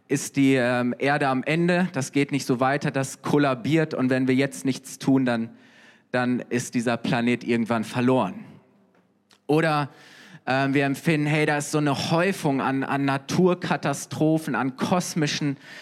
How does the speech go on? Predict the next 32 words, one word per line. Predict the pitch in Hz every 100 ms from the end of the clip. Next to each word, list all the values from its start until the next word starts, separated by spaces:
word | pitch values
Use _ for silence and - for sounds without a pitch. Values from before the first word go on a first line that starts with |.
| -
Ereignissen | 143 - 156 175 175 156 143 156 143
oder, | 135 143 143 - - -
oder | 135 151
wir | 156 160
empfinden, | - 151 - 185 185 170
dass, | 151 - -
dass | 147 151 -
auch | 151 147
kriegerische | - 180 190 185 160 - 156
Konflikte | - 170 156 - 180 208 - 165
und | 147 139
Bedrohungen | 147 120 - 151 190 196 180 170 170 - - - - -
zunehmen. | - - 214 196 180 185 185 180
Und | 151 151
ich | 147
weiß | 156 160 165
nicht, | 156
vielleicht | 156 160 170
hast | 165
du | 151
auch | 165
in | 170
den | 160
letzten | 160 165 151
Wochen | 160 160 160
manchmal | 151 156 165 151
gehört, | 151 156 139
ja, | 156 165 165
Mensch, | 160 160 156
der | - 143
dritte | 147 165 160 139
Weltkrieg, | 156 165 165 - 165 160 160